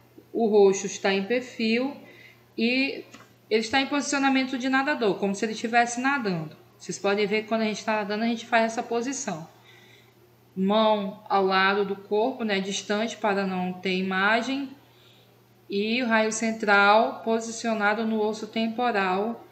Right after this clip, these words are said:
três dedos acima da mãe, meato acústico externo. Mesma coisa aqui, ele não colocou a mão ao lado do corpo, porque não tem necessidade.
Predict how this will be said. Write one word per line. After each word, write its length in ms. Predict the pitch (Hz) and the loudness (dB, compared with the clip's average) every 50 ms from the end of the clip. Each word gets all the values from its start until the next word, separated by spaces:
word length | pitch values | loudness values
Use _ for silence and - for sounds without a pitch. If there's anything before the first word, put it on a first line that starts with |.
| - - - _ - - - | -20 -20 -20 _ -20 -12 -4
três 360 | 226 208 220 233 254 240 226 | 0 2 4 4 2 2 -2
dedos 420 | 196 226 226 226 220 226 226 214 | 0 0 2 2 0 -2 -4 -4
acima 440 | 220 220 214 - - 208 202 214 220 | -4 -4 -4 -6 -6 -4 -4 -4 -2
da 160 | 208 220 226 | 0 0 0
mãe, 380 | 220 208 190 180 175 165 165 160 | 0 0 0 0 0 0 -2 -2
meato 440 | 165 170 185 180 180 196 202 202 208 | -4 -4 -2 0 0 0 0 -2 -4
acústico 440 | 202 208 - 220 214 220 - - 226 | -4 -2 -4 -4 -4 -4 -6 -8 -8
externo. 760 | 220 - - - - 208 196 185 180 180 175 165 156 160 - - - _ _ _ _ _ _ _ _ _ _ _ _ _ _ _ _ _ _ _ _ _ _ _ _ _ _ _ _ _ _ _ _ _ _ _ _ _ _ _ _ _ _ _ _ _ | -8 -8 -8 -2 0 2 2 2 0 -2 -4 -6 -8 -10 -12 -16 -20 _ _ _ _ _ _ _ _ _ _ _ _ _ _ _ _ _ _ _ _ _ _ _ _ _ _ _ _ _ _ _ _ _ _ _ _ _ _ _ _ _ _ _ _ _
Mesma 440 | - 185 196 208 208 220 226 220 226 | -2 0 0 2 2 0 -2 -2 0
coisa 260 | - 202 202 202 220 | 0 0 0 0 -2
aqui, 280 | 202 - - - 226 226 | -2 -2 -4 -2 2 2
ele 160 | 226 226 226 | 2 2 2
não 180 | 214 214 208 202 | 0 -2 -4 -4
colocou 400 | - 208 202 202 202 - 202 190 | -2 0 0 0 0 -2 -2 -2
a 60 | 190 | -2
mão 200 | 190 185 185 185 | -2 -2 -2 -2
ao 60 | 185 | 0
lado 260 | 185 175 175 180 196 | 0 0 0 0 -2
do 100 | 202 226 | -4 -4
corpo, 380 | 220 - - 233 247 262 254 - | -4 -2 0 0 0 0 -2 -6
porque 260 | 226 226 220 - 196 | -10 -10 -6 -6 -6
não 140 | 185 190 190 | -4 -6 -6
tem 140 | 180 196 185 | -6 -6 -6
necessidade. 1040 | 175 170 170 - 180 170 - 202 202 196 208 202 202 208 220 233 226 262 294 285 | -6 -6 -6 -8 -8 -4 -2 -2 0 0 2 2 2 2 0 0 -2 -6 -8 -10